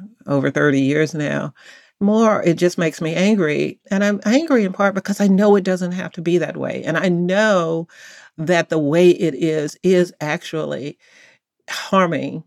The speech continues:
the court. It's harming really the integrity of our entire government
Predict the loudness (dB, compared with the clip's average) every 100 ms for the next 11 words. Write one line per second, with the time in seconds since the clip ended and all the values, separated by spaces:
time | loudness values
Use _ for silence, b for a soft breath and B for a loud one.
0 | _ _ -8 -6 -4 -4 -6 -14 _ _
1 | _ _ _ _ -4 -4 -8 -2 0 2
2 | 0 -4 -12 _ _ 0 2 4 2 0
3 | -4 -2 0 0 -2 0 0 -2 -2 -4
4 | -6 -4 -4 -4 -6 -10 -4 -4 0 0
5 | 2 0 -2